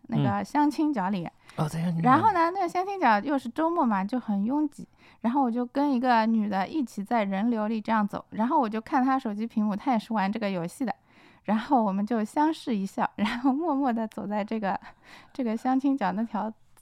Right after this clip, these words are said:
Speaker 1: 长走廊里，就，
Speaker 2: 嗯。
Speaker 1: 就觉得很好玩。就是你还可以跟很多陌生人，嗯，说上话。嗯。
Speaker 2: 嗯。
Speaker 1: 我，对，就是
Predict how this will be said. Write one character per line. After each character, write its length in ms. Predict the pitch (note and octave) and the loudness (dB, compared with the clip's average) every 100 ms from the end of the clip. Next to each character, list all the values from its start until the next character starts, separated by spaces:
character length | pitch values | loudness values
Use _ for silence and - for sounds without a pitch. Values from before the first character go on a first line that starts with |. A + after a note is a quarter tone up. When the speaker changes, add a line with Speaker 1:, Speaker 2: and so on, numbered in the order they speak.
| _ | _
Speaker 1:
长 360 | - - A3 C4 | -6 2 4 4
走 220 | A#3+ F#3+ | 2 0
廊 240 | F3+ G3 | -4 -2
里， 100 | G#3+ - - | -4 -6 -4
就， 80 | D3 | 0
Speaker 2:
嗯。 220 | D3+ D#3 | 0 0
Speaker 1:
就 120 | C4 | 0
觉 160 | A3+ G#3+ | 0 0
得 80 | |
很 160 | A#3 A3 | 0 0
好 140 | B3+ F#3 | 0 0
玩。 220 | E3 G3+ | -2 -4
就 160 | E4+ | -6
是 160 | E4 C#4+ - - - | -4 -4 -4 -18 -6
你 80 | G3+ | 0
还 120 | A#3+ | 2
可 120 | C#4 D#4 | 2 0
以 80 | B3 | 0
跟 220 | C#4 D4+ | 0 0
很 100 | A3 | 0
多 140 | G#3 | 0
陌 200 | C4 D4 | 0 0
生 160 | G#3+ A#3+ | 0 -2
人， 320 | G#3+ F#3+ G3+ - - - | -2 -2 -6 -10 -20 -6
嗯， 140 | G3+ | -4
说 240 | G3+ - C#4 | -4 -2 0
上 220 | C#4 G#3 | 2 0
话。 220 | - - - _ _ _ _ _ - | 0 -4 -4 _ _ _ _ _ -12
嗯。 80 | G3+ | -8
Speaker 2:
嗯。 160 | B2 A2+ - _ - - | -6 -8 -12 _ -20 -6
Speaker 1:
我， 100 | G#3 - _ _ _ - | -6 -6 _ _ _ -10
对， 140 | - G3 | -6 -4
就 220 | - F#4 | -4 -4
是 220 | E4+ D4 | -2 -2